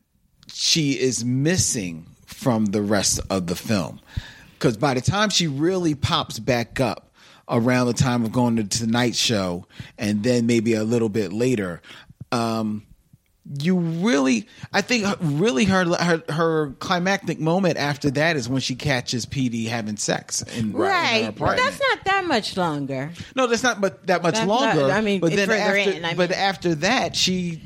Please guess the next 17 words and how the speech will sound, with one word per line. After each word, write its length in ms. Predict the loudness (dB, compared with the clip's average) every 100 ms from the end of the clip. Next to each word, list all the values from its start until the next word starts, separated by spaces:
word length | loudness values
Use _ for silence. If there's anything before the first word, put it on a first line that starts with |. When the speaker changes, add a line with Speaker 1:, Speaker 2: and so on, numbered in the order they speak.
| -6 -6 -4
Speaker 2:
Then 180 | -2 0
Speaker 1:
she 140 | 2
disappears 560 | 2 2 0 2 2 2
Speaker 2:
she 80 | 2
Speaker 1:
for 120 | 2
a 80 | 2
long, 240 | 2 2
a 20 |
Speaker 2:
disappears 100 | 2
a 60 | 2
Speaker 1:
big 100 | 0
Speaker 2:
little 100 | 0 0
Speaker 1:
stretch 280 | 0 0 0
of 60 |
Speaker 2:
bit. 20 |
Speaker 1:
the 60 | -4
film. 320 | -2 -2 -2